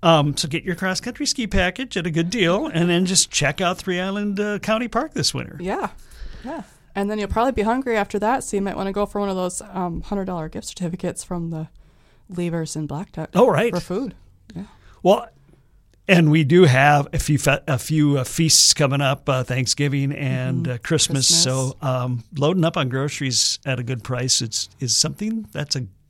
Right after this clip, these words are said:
Speaker 1: I think most people would, could relate to.
Speaker 2: Yep. Yeah.
Speaker 1: So, what's, what's your, I mean, are you, are you, are you the host for the big feasts of the holidays, or are you just a
Speaker 2: Thanksgiving,
Speaker 1: participant?
Speaker 2: yes.
Speaker 1: Okay.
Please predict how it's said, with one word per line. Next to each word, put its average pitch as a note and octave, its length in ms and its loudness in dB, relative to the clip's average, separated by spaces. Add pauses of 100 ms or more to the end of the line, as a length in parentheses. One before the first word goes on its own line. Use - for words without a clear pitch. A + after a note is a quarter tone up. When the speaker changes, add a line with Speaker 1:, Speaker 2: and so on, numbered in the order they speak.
(460)
Speaker 1:
I C3 60 -6
think C3 160 -2
most A#2 180 -6
people C3+ 240 -6
would, B2 140 -4 (200)
could B2+ 160 -2
relate B2+ 280 -4
to. A#3+ 180 -4 (140)
Speaker 2:
Yep. G3+ 200 -8 (800)
Yeah. G#3+ 200 -10 (400)
Speaker 1:
So, A#3 240 8 (920)
what's, G#3 460 6 (460)
what's F3+ 240 4
your, F3+ 120 4 (140)
I E3 40 4
mean, D3+ 160 6
are C#3 60 4
you, F3+ 580 6
are C#3+ 60 -2
you, E3+ 320 2
are C#3+ 60 0
you D#3 160 2
the E3+ 120 2
host - 680 2 (100)
for F3 200 -2
the F3 440 0 (440)
big D#3+ 180 4
feasts - 480 4
of D#3+ 100 0
the E3+ 120 -2
holidays, F3 500 4
or E3 40 2
are D3+ 40 2
you E3+ 180 2
just F#3+ 200 6
a - 20 2
Speaker 2:
Thanksgiving, D3+ 260 2
Speaker 1:
participant? A3+ 320 6
Speaker 2:
yes. - 340 -4
Speaker 1:
Okay. G3+ 340 -2